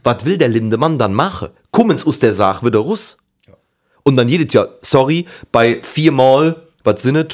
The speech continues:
Speaker 1: fünfzig oder achtzigtausend pro Abend, die die jetzt haben. Jedes Jahr mindestens zehn Prozent, die jetzt auch sagen, ich schäf mein Card zurück.
Speaker 2: Nein, es geht nicht immer nur mit Geld.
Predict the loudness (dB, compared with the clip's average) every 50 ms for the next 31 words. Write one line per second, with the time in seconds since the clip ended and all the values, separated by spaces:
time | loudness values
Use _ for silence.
0 | -8 -2 -2 -2 -2 -2 -6 -4 -2 0 0 0 0 0 -2 -2 -4 -8 -4 0
1 | 0 2 2 2 0 -2 -4 -6 -8 -4 -2 -2 2 2 2 2 2 0 -4 -6
2 | -10 -16 -20 -20 -20 -20 _ _ -4 -2 -2 0 0 0 0 0 0 0 0 0
3 | 0 0 -4 -8 -10 _ _ _ _ _ _ _ _ _ _ _ _ _ _ _
4 | _ -2 0 0 0 2 0 0 0 0 0 -2 -2 -4 -6 -8 -6 -4 -4 -4
5 | -4 -2 -6 -6 -4 -2 -2 -2 -4 -6 -10 _ _ _ _ _ _ _ _ _
6 | -6 -2 -2 -2 0 -2 -4 -4 -2 0 0 0 0 0 0 -2 -4 -4 -10 _
7 | _ _ _ _ _ _ _ _ _ _ -14 -8 -4 -4 -4 -2 -4 -4 -4 -4
8 | -6 -6 -8 -10 -12 -12 -12 -14 _ _ _ _ _ _ _ _ _ _ _ -6
9 | -6 -4 -4 -4 -6 -6 -6 -4 -6 -6 -4 -4 -2 -2 -2 -2 -2 -4 -6 -4
10 | -2 -2 -2 -2 -4 -10